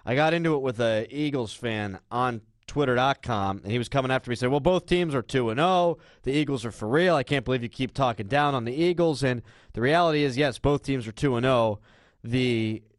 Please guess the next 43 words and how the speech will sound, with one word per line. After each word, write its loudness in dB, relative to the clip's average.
Eagles 0
played 0
two -2
garbage 0
teams. 0
And 0
look, 0
they -16
took 0
care 4
of -2
business. 0
Carson 2
Wentz 2
has -2
been 2
good. 2
I'm -2
not 2
gonna -4
take 2
anything -2
away 4
from 0
him. -2
But 2
the -6
Steelers 2
beat 0
two 0
teams -2
who 0
were 0
division 0
winners 0
last 0
year, 0
and 0
they 2
beat 0
them -2
rather 2
handedly. -4